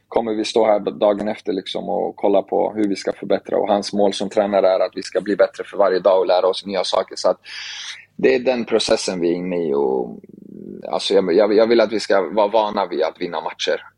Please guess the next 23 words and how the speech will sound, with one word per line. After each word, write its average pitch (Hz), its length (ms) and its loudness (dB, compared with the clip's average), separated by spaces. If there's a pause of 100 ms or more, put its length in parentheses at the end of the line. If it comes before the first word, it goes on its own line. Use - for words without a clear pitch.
Eh, 85 200 -4
det 87 100 0
ska - 140 -4
inte 92 160 -6
vara 82 320 0
som 78 220 -6
ett - 140 -6
event, 87 360 2
liksom. - 260 -10
Vi 87 80 0
vinner 92 220 2
en 87 100 0
match - 260 -4
och 90 180 2
allting 92 340 -2
är 90 320 2 (680)
fantastiskt. 104 580 -2
Absolut, 107 460 2
man 98 140 0
ska - 120 0
ha 101 80 2
kul, 107 260 2
liksom, 90 440 -4